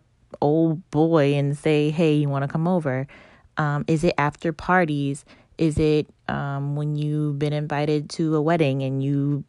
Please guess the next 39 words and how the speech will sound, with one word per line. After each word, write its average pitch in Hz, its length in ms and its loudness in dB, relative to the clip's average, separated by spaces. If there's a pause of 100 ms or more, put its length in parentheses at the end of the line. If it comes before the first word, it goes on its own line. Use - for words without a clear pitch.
don't 147 220 -2
have 147 200 -4
a 143 60 -2
plus 151 320 -2
one? 151 260 -2
Like, 131 220 -4
who 214 560 2
are 151 80 0
you 151 280 2
around 131 640 -4 (880)
that 139 460 0
causes 143 440 2
you 135 180 -2
to 143 80 -6
wanna 123 240 -2
do 131 200 -2
that? 50 320 -4 (760)
Um, 143 440 -2 (300)
when? 143 640 2 (140)
Like, 135 380 -4 (400)
I 160 120 2
knew 160 540 2 (520)
the 151 120 2
weekends 151 680 2
were, 139 140 2
like, 131 220 0
my 143 160 -2
thing. 139 280 -2
Saturday, 180 720 0
like, 135 320 -2
it - 80 -2
was 147 200 0
gonna 135 240 -2
go 131 120 0
down. 135 320 -4
Saturdays 143 480 2
were 131 80 -2
my 131 160 -2
days. 143 400 -2